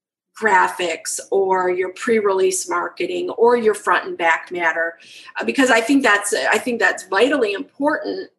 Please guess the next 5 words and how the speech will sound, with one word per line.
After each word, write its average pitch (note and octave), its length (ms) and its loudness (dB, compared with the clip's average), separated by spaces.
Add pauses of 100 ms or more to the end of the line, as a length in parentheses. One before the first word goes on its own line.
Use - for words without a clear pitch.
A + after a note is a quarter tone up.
(100)
to G#3+ 840 2 (680)
increasing B3 720 2
how G#3 160 -4
successful F#3 800 -4
your, F3+ 420 -4